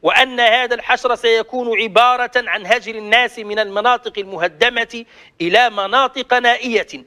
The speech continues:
حتى يأتيهم أمر الله". وقال إشارة النبي صلى الله عليه وسلم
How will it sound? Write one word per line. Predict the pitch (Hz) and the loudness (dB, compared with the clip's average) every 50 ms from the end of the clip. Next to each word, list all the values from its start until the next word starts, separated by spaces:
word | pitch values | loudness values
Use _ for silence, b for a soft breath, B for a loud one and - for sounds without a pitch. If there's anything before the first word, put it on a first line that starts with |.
| b b b b | b b b b
حتى | - - 370 - - 294 277 262 | 2 2 2 2 2 0 0 0
يأتيهم | 254 214 202 - 277 285 269 240 240 240 240 - | 0 -4 -8 -6 -2 0 2 2 2 0 -2 -2
أمر | 254 247 240 220 220 | -2 -2 0 -2 -4
الله". | 214 214 233 285 302 311 320 302 - b b b b b b | -2 2 2 4 4 4 2 -2 -6 b b b b b b
وقال | 170 208 254 254 240 226 208 - - _ _ - 233 262 269 277 294 311 285 _ _ - | 0 2 2 2 2 0 -2 -4 -10 _ _ 2 4 4 4 2 -2 -4 -8 _ _ -20
إشارة | 175 160 - 262 285 294 269 247 226 - | -16 -6 2 2 2 2 2 -2 -6 -8
النبي | 233 220 214 214 190 240 226 | -10 -8 -8 -8 -8 -8 -8
صلى | - 233 214 | -6 -6 -4
الله | 208 214 220 | 0 0 0
عليه | 214 214 214 214 | 0 0 0 -2
وسلم | 214 214 - 294 311 320 320 330 | -2 0 0 0 0 0 -6 -8